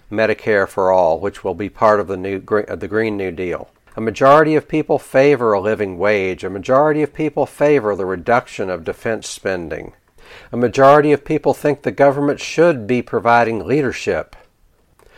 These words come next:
to address issues related to climate change. So we have people on our side. Another thing we have on our s-, side is a genuine concern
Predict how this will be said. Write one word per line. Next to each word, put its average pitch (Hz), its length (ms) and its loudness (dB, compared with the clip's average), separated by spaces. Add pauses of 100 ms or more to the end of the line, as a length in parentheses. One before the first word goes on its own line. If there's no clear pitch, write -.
(240)
to 120 160 0
address 110 460 2
issues 113 520 -4
related 104 420 0
to 98 60 -8
climate 110 460 -2
change. 78 640 -10 (520)
So - 240 2
we 147 220 2
have 117 520 0 (200)
people 107 580 0 (140)
on 107 220 2
our 98 200 2
side. 101 600 4
Another 123 400 0
thing 139 220 -2
we 113 100 0
have 120 240 4
on 113 140 2
our 113 100 2
s-, - 180 -8 (140)
side 123 480 2
is 107 160 -4
a 113 80 -2
genuine 131 560 -2
concern 120 800 -2